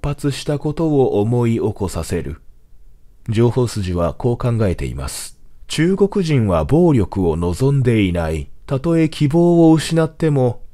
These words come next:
今日の中国が高圧鍋のように爆発する可能性があっても、人々は暴力を望んでいない。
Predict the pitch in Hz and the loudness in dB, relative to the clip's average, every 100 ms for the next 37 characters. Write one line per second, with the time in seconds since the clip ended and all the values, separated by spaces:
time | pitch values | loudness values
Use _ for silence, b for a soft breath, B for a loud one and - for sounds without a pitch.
0 | - 180 185 165 135 147 143 135 175 156 | -6 -2 0 0 -2 0 0 0 -2 0
1 | 139 135 117 113 - 143 175 190 180 185 | 0 0 0 0 -2 -2 0 0 -2 -2
2 | 175 156 143 139 139 143 120 104 87 87 | 0 0 2 2 4 4 2 0 -2 -4
3 | - - 170 170 - 160 156 - 147 156 | -6 -2 -2 -2 -2 0 0 0 0 0
4 | 147 - 147 139 139 101 131 - 113 98 | 0 2 2 4 2 2 -2 -2 -2 0
5 | 85 - - 135 110 98 95 85 95 147 | -2 -2 2 2 2 0 2 2 4 2
6 | 135 92 - 104 92 90 92 107 139 131 | 2 0 -2 -2 0 0 -2 0 0 0
7 | 110 104 90 85 78 | 2 0 0 -2 -4